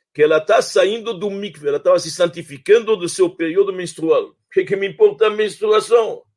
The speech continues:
É verdade que pelo judaísmo não pode ter relação neste período, mas adultério é muito pior. Por que que a Torá não fala sobre adultério? Fala pra nós, pra nos dizer, ela tava no mikve, então David não infringiu as leis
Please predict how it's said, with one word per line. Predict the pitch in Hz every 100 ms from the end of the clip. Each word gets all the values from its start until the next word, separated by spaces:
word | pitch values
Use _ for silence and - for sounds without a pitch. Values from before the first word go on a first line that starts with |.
| -
É | 113
verdade | 139 156 208 233 208
que |
pelo | - 180
judaísmo | 147 170 190 190
não | 185 208 233
pode | 190 208 196 190
ter | 196
relação | 190 185 175 160 196 196 135 _ _ _
neste | 156 190 -
período, | 185 175 170 170 147 127 - _ _
mas | 170 180
adultério | 196 202 - 247 254 233
é |
muito | 226 247 233
pior. | - 233 320 302 247 _ _ _ _ _ _
Por | - 226
que | 262
que | 247
a |
Torá | - 226 226
não | 220
fala | - 214
sobre | 208 202 202
adultério? | 196 190 196 170
Fala | 156 175 220
pra | 196 185
nós, | 220 -
pra | 208
nos | 190 175
dizer, | 208
ela | 214 247 208
tava | - 226 220
no | 202
mikve, | 196 254 - 214
então | 202 233 220
David | 196 180 240 185
não | 202 240
infringiu | 254 233 175 170 202 165 214 247 220
as | 196
leis | 156 220 240